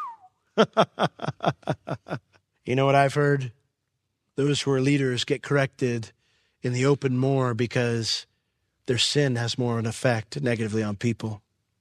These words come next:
And we had seen that Peter's sin had a negative effect on the church there at Antioch. And so Paul the Apostle withstood him in front of everybody.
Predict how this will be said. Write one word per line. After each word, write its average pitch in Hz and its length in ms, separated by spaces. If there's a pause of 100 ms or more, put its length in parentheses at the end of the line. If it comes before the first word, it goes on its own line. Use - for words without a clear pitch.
(1000)
And 120 100
we 139 80
had 135 100
seen 151 240
that 123 140
Peter's 143 300
sin 143 280
had 127 200
a 123 80
negative 135 400
effect 135 420
on 120 80
the 120 100
church - 300
there 131 140
at 120 40
Antioch. 127 480
And 117 80
so 120 140
Paul 175 300
the 160 80
Apostle 143 560
withstood 143 400
him 135 100
in 123 80
front 127 220
of 117 80
everybody. 127 580